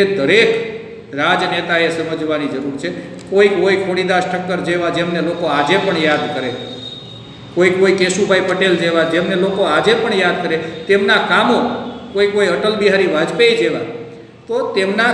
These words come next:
કામો થકી લોકો તેમને યાદ કરે. બાકી સત્તાના શીર્ષ પર તમે જ્યારે બેઠા હો અને ત્યારે તમે લોકોને તુમાખીથી જવાબ આપ્યા હોય, ત્યારે તમે ઘમંડ બતાવ્યો હોય અને પોતાના વિસ્તારનું કશું ભલું ન કર્યું હોય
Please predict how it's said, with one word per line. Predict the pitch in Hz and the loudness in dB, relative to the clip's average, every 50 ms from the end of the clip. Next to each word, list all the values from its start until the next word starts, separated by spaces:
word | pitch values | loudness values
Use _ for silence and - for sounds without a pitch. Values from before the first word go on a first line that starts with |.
| 233 - | 0 -2
કામો | - 131 139 165 196 240 277 269 - | -4 -2 -2 0 2 2 2 4 2
થકી | 208 196 - 226 214 170 - - - - - - - - - | 0 0 2 2 2 2 2 0 -4 -6 -8 -10 -12 -10 -6
લોકો | 160 180 180 202 196 190 | -4 -4 -2 -2 -4 -2
તેમને | 190 185 180 180 175 170 160 | -2 -2 -2 0 -2 0 2
યાદ | 156 160 165 170 170 175 165 175 | 2 2 2 2 2 0 0 0
કરે. | 175 180 180 | 0 2 2
બાકી | 175 175 170 175 180 190 165 | 2 0 0 0 0 -2 -2
સત્તાના | - 160 160 156 - - 190 190 190 185 180 165 | -2 -4 -6 -4 -2 0 2 2 2 2 0 0
શીર્ષ | - 185 202 202 - - - | 0 0 -2 -2 -2 -4 -4
પર | 208 196 | -4 -4
તમે | - - 180 175 180 | -2 -2 -4 -2 -2
જ્યારે | 165 170 160 156 156 147 135 - - - - - - | -2 0 0 0 0 0 -2 -4 -8 -10 -12 -6 -2
બેઠા | 156 165 160 - 240 254 220 | 0 0 2 4 4 4 4
હો | 196 156 - - - - - - - | 4 2 2 -2 -4 -6 -8 -8 -8
અને | 170 165 | -8 -8
ત્યારે | - 170 143 165 170 185 208 214 208 208 | -8 -6 -4 -2 0 2 2 0 0 -2
તમે | 202 185 190 190 | -2 -2 -2 -2
લોકોને | 180 170 175 170 170 180 180 175 160 | -2 -2 -2 -4 -4 -4 -4 -4 -4
તુમાખીથી | 143 - 170 175 202 220 247 247 254 247 262 254 | -4 -6 -4 -2 0 0 0 0 0 0 0 0
જવાબ | - 202 208 208 202 190 - | 2 2 2 2 2 2 2
આપ્યા | 165 165 160 165 165 156 143 143 | 2 0 0 0 0 -2 -2 0
હોય, | 139 135 | -2 -4
ત્યારે | 139 151 156 170 185 196 | -2 -2 -2 -2 -2 -2
તમે | 180 - 190 185 185 175 156 - - - - - - - - - - - | -2 -4 -4 -2 -2 -2 -2 -4 -6 -8 -10 -12 -14 -14 -16 -16 -12 -6
ઘમંડ | - 147 175 226 285 302 269 247 | -4 0 2 4 4 4 4 4
બતાવ્યો | 254 240 - 226 214 196 175 | 2 2 2 2 2 2 2
હોય | 165 143 127 - - - - - - - - - - - | 0 -2 -4 -6 -8 -10 -12 -14 -14 -16 -18 -18 -12 -10
અને | 185 220 247 | -6 -6 -6
પોતાના | - 254 190 185 180 - 214 226 - 254 262 - - | -6 -6 -6 -6 -2 0 0 2 2 2 2 2 2
વિસ્તારનું | 170 - 165 165 160 - 226 233 262 254 247 269 262 247 240 | 0 0 -2 -2 -2 2 2 4 4 2 2 0 -2 -2 -2
કશું | 226 220 - 254 220 - - | -2 -2 -2 -2 -2 -4 -4
ભલું | 131 139 143 185 254 311 311 | -4 -4 -2 0 0 2 2
ન | 302 285 247 - | 2 2 2 4
કર્યું | 220 202 196 170 143 131 131 | 4 4 4 4 2 0 -2
હોય | 120 - | -4 -6